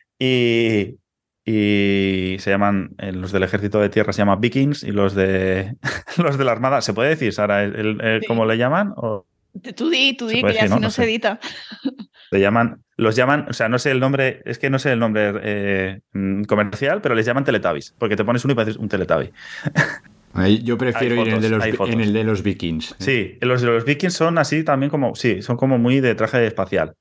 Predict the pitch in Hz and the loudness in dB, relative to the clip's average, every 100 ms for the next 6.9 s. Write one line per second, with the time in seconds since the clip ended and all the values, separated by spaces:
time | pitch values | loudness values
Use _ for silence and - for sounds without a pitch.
0 | _ 104 107 82 92 107 107 104 95 104 | _ 0 2 0 0 0 2 0 0 0
1 | 101 98 98 95 95 104 98 - 90 87 | 2 2 2 2 0 -2 -2 -2 -2 0
2 | 92 98 92 92 95 110 131 131 - - | 0 0 0 0 2 2 0 -4 -12 -12
3 | - 104 95 95 98 95 104 107 101 95 | -6 0 2 4 2 2 0 2 0 0
4 | - - - - - 98 90 90 90 90 | -6 -20 -20 -20 -6 0 2 0 0 0
5 | - - 69 78 90 - 87 98 92 90 | -2 -4 -4 -4 -8 -6 -4 -2 0 2
6 | 87 87 90 95 110 127 87 - 76 | 0 0 0 2 2 0 -4 -6 -6